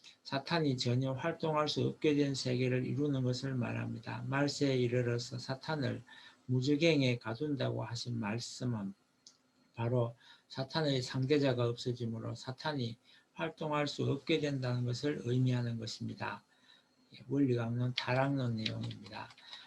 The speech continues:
하나님은 환영하지만 사탄이 안 놓아준다는 것입니다.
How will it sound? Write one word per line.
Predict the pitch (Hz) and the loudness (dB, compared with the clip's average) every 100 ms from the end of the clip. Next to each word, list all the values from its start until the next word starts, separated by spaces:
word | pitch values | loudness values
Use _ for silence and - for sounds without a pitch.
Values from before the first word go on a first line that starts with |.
| - | -6
하나님은 | 175 160 147 131 127 127 131 | 2 6 8 6 6 4 2
환영하지만 | - 135 147 147 143 123 143 131 - - 135 120 120 117 117 120 | -2 0 2 2 2 0 0 0 -4 -4 -2 0 0 0 -2 -6
사탄이 | - - 170 151 | -8 -4 -2 -2
안 | 117 117 135 | -2 0 2
놓아준다는 | 156 139 127 123 123 120 117 | 4 4 4 0 0 -2 -4
것입니다. | 113 - 117 113 | -6 -10 -10 -12